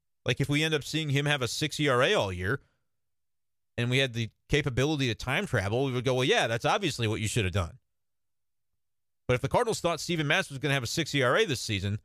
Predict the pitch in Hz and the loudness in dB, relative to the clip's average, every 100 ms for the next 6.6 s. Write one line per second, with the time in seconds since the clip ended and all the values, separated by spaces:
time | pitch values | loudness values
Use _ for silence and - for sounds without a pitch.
0 | _ _ _ _ 123 214 185 170 151 147 | _ _ _ _ 0 0 0 -2 -2 0
1 | 165 139 151 135 143 127 151 220 156 131 | 0 0 0 0 0 0 2 2 0 -2
2 | 131 156 120 208 170 85 - _ _ _ | -2 -2 0 2 2 0 -8 _ _ _
3 | _ _ _ _ - 123 202 - 139 139 | _ _ _ _ -2 0 0 -2 -2 -2
4 | _ _ _ _ _ _ _ _ _ - | _ _ _ _ _ _ _ _ _ 0
5 | 165 240 190 151 131 165 139 139 107 123 | 2 2 -2 -4 -2 0 0 0 0 0
6 | 185 127 - - 127 120 | 0 -2 -4 0 0 0